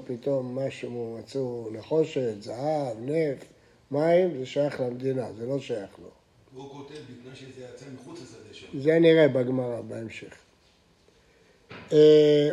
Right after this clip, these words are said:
Speaker 1: "ומחכים בימה של טבריה", מחכים לשון חכה.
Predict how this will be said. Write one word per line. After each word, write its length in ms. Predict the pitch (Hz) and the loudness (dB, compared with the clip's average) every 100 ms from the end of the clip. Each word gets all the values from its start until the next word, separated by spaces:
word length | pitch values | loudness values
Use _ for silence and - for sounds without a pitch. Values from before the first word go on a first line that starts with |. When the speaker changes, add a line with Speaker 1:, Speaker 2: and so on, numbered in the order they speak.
| - | -2
Speaker 1:
"ומחכים 1040 | 165 160 156 - 143 - - 226 233 202 160 | 0 2 2 0 -8 -4 6 10 10 10 6
בימה 480 | 165 165 170 190 | 6 6 6 4
של 240 | 170 175 160 | 4 2 2
טבריה", 400 | 156 151 127 117 | 4 4 4 0
מחכים 640 | 123 - 139 135 180 185 | -6 -6 -6 0 2 4
לשון 320 | 156 143 170 | 2 2 0
חכה. 520 | 160 - 135 - 170 | 0 -4 -8 2 2